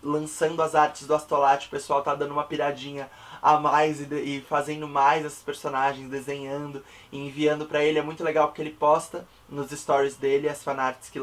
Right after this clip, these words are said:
que são lançadas. E aí é, é muito interessante, porque eu sinto que o que o Hiro cria, é, nessa graphic novel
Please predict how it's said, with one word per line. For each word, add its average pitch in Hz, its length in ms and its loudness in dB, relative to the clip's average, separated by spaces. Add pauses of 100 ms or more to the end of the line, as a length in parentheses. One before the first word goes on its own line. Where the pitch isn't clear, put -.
(140)
que - 100 -20
são 135 160 -6
lançadas. 131 640 -4 (560)
E 147 160 4
aí 156 300 8
é, 165 320 2
é 165 40 0
muito 190 220 -6
interessante, 196 560 -4
porque 170 300 -6
eu 165 100 0
sinto 202 320 -12
que 196 220 -12
o 185 120 -8 (120)
que - 120 -12
o 190 80 -6
Hiro 175 260 -6
cria, 175 400 -4
é, 139 380 -2
nessa 135 300 -8
graphic 143 320 -4
novel 156 380 2